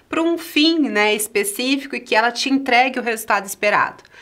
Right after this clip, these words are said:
A gente sabe que por muitos anos o R H ficou centrado ali em competências, que são ferramentas excelentes, né? É uma abordagem importante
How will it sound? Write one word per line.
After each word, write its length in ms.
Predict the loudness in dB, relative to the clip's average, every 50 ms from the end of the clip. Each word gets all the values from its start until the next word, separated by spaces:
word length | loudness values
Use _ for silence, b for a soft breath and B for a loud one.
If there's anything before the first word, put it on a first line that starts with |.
| B B B B B B
A 80 | 0
gente 220 | 2 0 0 -4 2
sabe 320 | 6 6 6 6 6 2
que 100 | -2 -6
por 200 | -4 -2 -2 0
muitos 480 | 0 2 2 2 2 0 0 -2 0 2
anos 400 | 2 4 4 2 0 -2 -2 0
o 40 | 0
R 140 | 0 0
H 240 | 0 0 0 0 0
ficou 520 | -2 -4 -12 -8 -4 -2 0 0 -2 -4 -8
centrado 880 | -8 -6 -4 -2 -2 -2 -4 -4 0 4 6 6 6 6 4 0 0 -2
ali 200 | -2 -2 -2 -4
em 120 | -4 -4
competências, 1040 | -4 -4 -4 -4 -2 -2 -4 -4 -4 -2 -2 0 0 -2 -4 -6 -8 -8 -8 -10 -12 B B B B B B B
que 120 | -8 -6
são 640 | -6 -6 -2 2 2 4 4 4 2 0 -4 -6 -8 -10 -16 -20 -20
ferramentas 680 | -12 -6 -4 -2 -2 0 0 0 0 0 -4 -4 -2
excelentes, 840 | -2 -2 -2 -2 -2 -2 0 0 0 0 0 -2 -6 -6 -8 -6 -2
né? 260 | -2 0 0 2 2
É 60 | 2 2
uma 240 | 2 2 2 0
abordagem 840 | 2 2 0 0 0 0 -2 -2 0 2 2 2 2 2 0 -2 -4 -4
importante 920 | -4 -4 -4 -4 -4 -4 -4 -2 -2 0 0 0 -2 -2 -2 -4 -6 -6